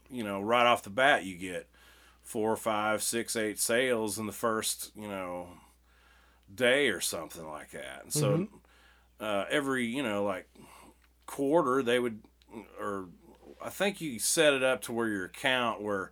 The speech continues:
Speaker 1: you know, if it reaches twenty dollars, then they pay you. And so they would,
Speaker 2: Right.
Speaker 1: they, they would send me, you know, uh,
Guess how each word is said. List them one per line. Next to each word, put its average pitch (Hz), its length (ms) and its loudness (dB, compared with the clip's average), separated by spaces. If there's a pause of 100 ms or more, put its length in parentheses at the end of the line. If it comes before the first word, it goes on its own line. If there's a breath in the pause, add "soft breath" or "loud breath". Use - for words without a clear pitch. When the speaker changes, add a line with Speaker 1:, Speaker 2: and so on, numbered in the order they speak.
(580 soft breath)
Speaker 1:
you 117 120 -6
know, 101 300 -4
if 104 160 -8
it 104 120 -4
reaches 123 420 -2
twenty 135 320 0
dollars, 117 520 6
then 110 180 -2
they 101 120 -2
pay 101 300 -2
you. 69 340 -12
And 87 120 -8
so 117 160 0
they 131 140 4
would, 113 280 -2 (260 soft breath)
Speaker 2:
Right. 131 340 0 (140)
Speaker 1:
they, 110 80 -4
they 127 60 0
would 123 140 -2
send 135 320 4
me, 131 280 2
you 117 60 2
know, 110 480 0 (280)
uh, 90 360 -4